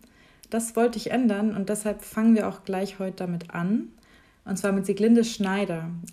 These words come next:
Sieglinde ist Sängerin und Coach im Bereich Stimme, Sprache und Ausdruck. Das heißt, sie begleitet Menschen mit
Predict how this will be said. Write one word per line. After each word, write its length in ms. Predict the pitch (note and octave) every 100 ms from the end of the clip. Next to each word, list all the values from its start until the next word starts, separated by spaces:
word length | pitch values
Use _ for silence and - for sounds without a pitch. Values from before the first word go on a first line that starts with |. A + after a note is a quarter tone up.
| -
Sieglinde 460 | F3 G3 A3 A#3+
ist 300 | G#3 F#3 - -
Sängerin 600 | F3 F#3+ G#3+ B3 B3 C4+
und 180 | G3 D#3
Coach 580 | G3+ G#3 C#4+ - - -
im 140 | F#3+
Bereich 540 | F#3+ E3+ F3 F3 F3+ -
Stimme, 680 | - - G#3+ A3+ A#3+ A#3 G#3
Sprache 600 | - - F#3 G3 A3 G#3+
und 220 | F#3 -
Ausdruck. 720 | F#3 F#3+ F#3+ F3 F#3+ C#4 - _ _ _ _ _ _ -
Das 180 | F#3 G3
heißt, 420 | F#3+ F#3+ - -
sie 80 | F#3+
begleitet 600 | F#3 F#3 F3 F#3 F3+ F#3+
Menschen 440 | F#3+ G#3 G#3+ G#3
mit 260 | F#3+ -